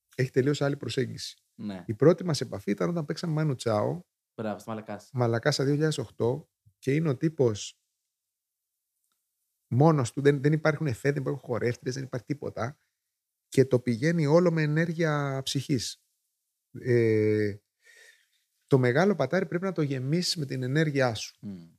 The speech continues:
Speaker 1: Όλο. Όλο. Από τη μία γωνία μέχρι την άλλη. Πρέπει να το κυριεύσεις. Με ποια έννοια; Ότι ουσιαστικά η ενέργεια που χρησιμοποιείς πρέπει να τα αγκαλιάζει όλα. Όλα, από μπρος μέχρι πίσω.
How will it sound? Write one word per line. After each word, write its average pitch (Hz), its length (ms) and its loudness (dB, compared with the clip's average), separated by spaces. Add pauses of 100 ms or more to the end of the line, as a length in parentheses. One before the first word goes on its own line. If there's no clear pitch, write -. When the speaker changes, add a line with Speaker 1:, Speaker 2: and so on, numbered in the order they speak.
Speaker 1:
Όλο. 120 480 4 (320)
Όλο. 131 340 6
Από 104 100 -6
τη 135 80 -6
μία 147 180 0
γωνία 143 260 -2
μέχρι 151 160 -4
την 143 180 -2
άλλη. 120 240 2
Πρέπει 151 260 0
να 139 120 -2
το 127 320 -2 (720)
κυριεύσεις. 139 640 2
Με 117 120 -4
ποια 160 180 4
έννοια; 117 460 -4 (640)
Ότι 127 220 0
ουσιαστικά 143 840 -2 (320)
η 135 140 -6
ενέργεια 139 720 0
που - 100 -12
χρησιμοποιείς 127 920 -4
πρέπει 160 580 -4 (720)
να 139 220 -2 (200)
τα 131 120 -4
αγκαλιάζει 135 540 2
όλα. 127 360 2 (840)
Όλα, 139 340 8
από 107 160 -2
μπρος 180 320 0
μέχρι 170 260 -4
πίσω. 139 400 -6